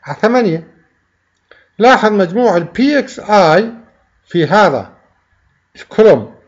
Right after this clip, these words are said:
الوسطاني بيساوي واحد، لازم دائما هذا يساوي واحد. شو منساوي هسه بالكولوم الثالث؟ بنضرب كل قيمة ل إكس آي في ال probability تبعتها،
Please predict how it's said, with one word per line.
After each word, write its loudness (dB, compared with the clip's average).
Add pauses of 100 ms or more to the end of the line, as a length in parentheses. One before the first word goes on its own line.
(160)
الوسطاني -2 (200)
بيساوي 0
واحد، 0
لازم 0
دائما 0
هذا -4
يساوي -2
واحد. -2 (2000)
شو -2
منساوي 2
هسه -2
بالكولوم -4
الثالث؟ -2 (800)
بنضرب 0 (300)
كل 0
قيمة 0
ل 0
إكس -4
آي 2 (340)
في -4
ال 0
probability 0
تبعتها، -4